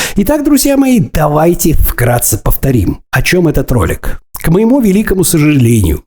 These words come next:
безумное количество пабликов,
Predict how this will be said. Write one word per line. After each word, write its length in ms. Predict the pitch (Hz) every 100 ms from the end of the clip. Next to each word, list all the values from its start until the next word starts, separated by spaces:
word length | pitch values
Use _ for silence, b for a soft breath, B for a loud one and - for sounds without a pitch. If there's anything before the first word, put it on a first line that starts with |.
| _ _ _
безумное 500 | 113 156 165 214 170
количество 560 | 135 127 147 - - 127
пабликов, 760 | - 123 110 92 - - -